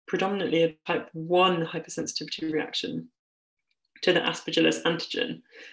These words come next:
um, and that results in eosinophils infiltrating the airways as opposed to other inflammatory cells, and therefore you get a productive cough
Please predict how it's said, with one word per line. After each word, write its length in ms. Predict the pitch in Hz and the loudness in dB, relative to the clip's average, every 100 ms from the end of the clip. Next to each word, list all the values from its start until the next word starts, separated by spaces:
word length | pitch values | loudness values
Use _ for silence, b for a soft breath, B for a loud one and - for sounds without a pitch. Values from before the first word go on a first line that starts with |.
| B B | B B
um, 240 | 160 160 160 | 0 2 2
and 140 | 165 | 2
that 140 | 175 151 | 2 2
results 440 | 170 165 160 - | 4 4 4 4
in 300 | 165 160 156 - _ _ _ _ - | 4 4 0 -6 _ _ _ _ 2
eosinophils 1080 | 175 160 156 190 185 165 - - - - - - | 6 6 6 2 2 2 2 2 0 -8 -12 -8
infiltrating 500 | 165 - 180 - 160 | -6 -6 -6 -4 -2
the 100 | 147 | -2
airways 460 | - - - - b b - | -2 -2 -2 -4 b b -4
as 100 | 156 | -4
opposed 340 | 160 156 156 | 2 2 2
to 140 | - 165 | -2 -2
other 180 | 160 156 | 0 0
inflammatory 480 | 151 151 151 - | 0 -4 -4 -8
cells, 400 | 165 - - 165 - B B B _ | -8 -8 -8 -10 -14 B B B _
and 180 | 160 156 | 0 4
therefore 400 | 165 180 - 156 | 4 4 4 4
you 160 | 156 | 4
get 380 | 160 160 - - - - _ - | 0 0 -2 -10 -16 -16 _ -14
a 40 | |
productive 520 | 165 175 175 - 160 - | -12 0 0 0 -4 -6
cough 320 | 160 156 | -4 -4